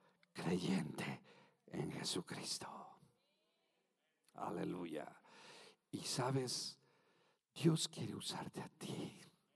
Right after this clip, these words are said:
Da el paso de fe. Aleluya. Da el paso de fe. Y dice la Biblia,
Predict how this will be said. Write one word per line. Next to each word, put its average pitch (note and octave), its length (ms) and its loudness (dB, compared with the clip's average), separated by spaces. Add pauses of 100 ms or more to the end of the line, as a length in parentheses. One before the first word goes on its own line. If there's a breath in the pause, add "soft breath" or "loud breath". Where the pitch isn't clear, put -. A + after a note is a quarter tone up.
(1300 soft breath)
Da C#3+ 320 4
el B2 160 -2
paso - 440 -2
de A#2 120 -12
fe. - 640 -12 (3250)
Aleluya. - 560 -10 (1500)
Da - 200 0
el C#3+ 140 -4
paso - 380 -2
de G2 120 -16
fe. - 500 -12 (3000)
Y A2 60 -10
dice A#2 300 4
la A2+ 120 2
Biblia, G#2+ 460 -6